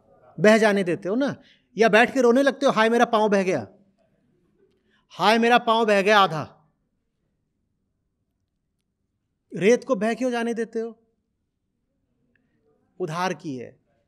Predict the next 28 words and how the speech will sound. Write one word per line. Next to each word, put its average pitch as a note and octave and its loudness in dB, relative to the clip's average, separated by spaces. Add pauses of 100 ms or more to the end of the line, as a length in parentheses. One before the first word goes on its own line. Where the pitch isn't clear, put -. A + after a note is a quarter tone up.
संयोग C#4+ 2
की C4 -4
बात G3+ 0
थी B3 -4
कि A#3+ -12
मेरे G#3+ 0
पाँव G3 -6
से G3+ -6
वो A#3 0
चिपक G3+ -4 (100)
गई, A#2+ -14 (1600)
संयोग G#3+ 0
की A3 -2
बात D#3+ -2
है B3 2
कि B3+ -4
वो A3 0
मुझसे G3+ -2
चिपक G3 -4
गई, A#3 0 (340)
वो G3+ 2
मेरी A3 4
हस्ती C4 -2
का D4 2 (420)
अनिवार्य A#3 2
या C4 4
अभिन्न G3+ 2
अंग। C#4+ -4